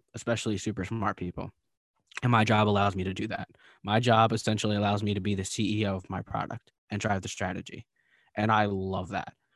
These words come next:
I love working with everybody across different departments. I love having my foot or I guess my hand in, in every cookie jar on some level and delegating. It's, it's my favorite thing about it. That being said, it is very demanding, and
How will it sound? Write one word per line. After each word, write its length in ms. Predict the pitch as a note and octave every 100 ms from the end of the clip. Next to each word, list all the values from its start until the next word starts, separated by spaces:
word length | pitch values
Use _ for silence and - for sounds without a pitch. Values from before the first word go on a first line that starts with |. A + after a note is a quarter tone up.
| -
I 100 | F#2
love 260 | G#2+ G#2+ G2+
working 380 | G#2+ G#2+ G#2 G2
with 220 | F#2+ -
everybody 520 | G#2 G#2 G#2 G#2+ G#2
across 300 | G2+ - G2
different 260 | - G2 F2
departments. 500 | - B2 B2+ B2 A#2
I 80 | G2+
love 240 | G2 G2+
having 260 | G#2 G2 F#2+
my 160 | G2+
foot 320 | F#2+ - G#2+ - - _ _ _ _ -
or 140 | A2 G2
I 100 | G#2+
guess 200 | G2+ G#2
my 140 | G#2 G#2
hand 420 | - A#2 G#2 G2
in, 220 | G2 F#2+ -
in 160 | G#2 F#2+
every 260 | G2 G2+
cookie 260 | - F#2+ G2+
jar 280 | G#2 G#2 E2+
on 140 | G2+
some 180 | G2+ G2+
level 320 | G#2 G#2 G2+
and 160 | G2+ F2+
delegating. 640 | G2 G2 G#2 G2+ G#2 A2
It's, 220 | G2 - - -
it's 140 | A#2+
my 140 | A2 G#2
favorite 280 | A2 G2+ F#2+
thing 140 | F#2+
about 340 | F#2 F#2 F2+
it. 80 | F2+ A2+
That 200 | A#2 A#2+
being 200 | G#2+ G2+
said, 260 | F#3+ F#3+ - _ _ _ _ -
it 140 | C#3
is 140 | C#3+ A#2+
very 260 | A#2 A2+
demanding, 520 | G#2 G2+ F#2 F2+ G2+ - _ _ _ _ G#2
and 500 | G2 F#2+ F#2+ F#2+